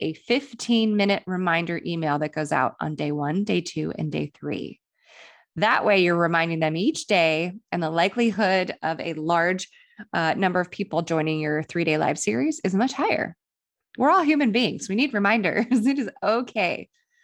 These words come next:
So that's your opt-in page. That's your email management system. And you have a container for your free three-day live series. So let's say you're in a Facebook Live group. You do your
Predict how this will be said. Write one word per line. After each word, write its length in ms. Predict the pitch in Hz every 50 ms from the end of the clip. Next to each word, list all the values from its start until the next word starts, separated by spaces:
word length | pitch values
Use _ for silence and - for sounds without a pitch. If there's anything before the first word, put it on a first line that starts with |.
| _ _ _ _ _ _ _ _ _
So 120 | - - 247
that's 180 | 233 226 233
your 100 | 247 220
opt-in 320 | 220 269 - - 349 330 311
page. 560 | 311 339 330 339 359 370 370 - - - - _ _ _ _ _ _ _ _ _ _ _ _
That's 240 | - 202 214 208 -
your 80 | 220 165
email 220 | 214 226 240 240
management 520 | 233 226 208 208 208 208 208 214 214 214 208
system. 480 | 185 175 - - 175 175 214 294 - _ _ _ _ _ _ _ _ _ _ _ _ _ _ _ _ _ _ _ _ _ - _ -
And 120 | 185 190
you 80 | 185 196
have 140 | 196 175 180
a 60 | 185
container 500 | - 208 196 - 202 185 180 180 175 180
for 320 | - _ 180 170 165 165
your 480 | 165 165 165 160 160 156 151 151 151 160 - - -
free 380 | 208 214 214 208 208 208 202 202
three-day 360 | 202 - 185 180 170 165 160
live 220 | 160 147 151 151
series. 560 | - - 143 - - - - - - - - _ _
So 460 | _ - - 196 165 156 160 160 - _ - - - - - - - - - - - - - - _ _
let's 240 | 202 202 214 214 -
say 200 | - 262 214 214
you're 220 | 214 202 202 202
in 280 | - - - - 190 190
a 60 | 180
Facebook 440 | - 190 170 175 - - 180 165 -
Live 300 | 180 165 156 160 185 -
group. 340 | - 247 339 427 - _ - _ -
You 180 | 175 180 196
do 120 | 170 196 190
your 520 | 180 170 165 160 156 156 156 151 -